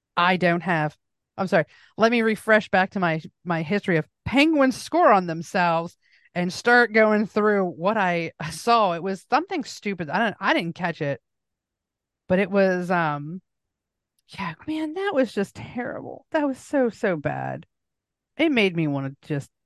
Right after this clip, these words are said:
puke. It just made me wanna puke.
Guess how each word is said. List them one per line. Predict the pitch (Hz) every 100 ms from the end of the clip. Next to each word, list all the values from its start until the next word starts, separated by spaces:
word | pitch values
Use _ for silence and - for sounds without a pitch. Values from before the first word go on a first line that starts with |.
| _ -
puke. | - 143 135 - - _ _ _ -
It | 294 -
just | 311 240
made | 214
me | 202
wanna | 175 165 165
puke. | - 131 - -